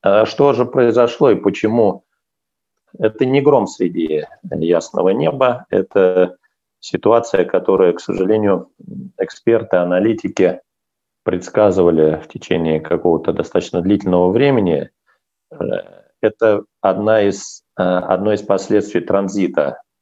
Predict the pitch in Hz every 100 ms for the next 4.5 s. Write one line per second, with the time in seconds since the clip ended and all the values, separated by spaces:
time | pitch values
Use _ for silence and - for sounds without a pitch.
0 | _ - 92 92 131 123 107 98 98 78
1 | - - 76 90 90 101 107 95 90 92
2 | 90 87 - 82 - - - 87 - 82
3 | 65 - - - - - - - - -
4 | - - - -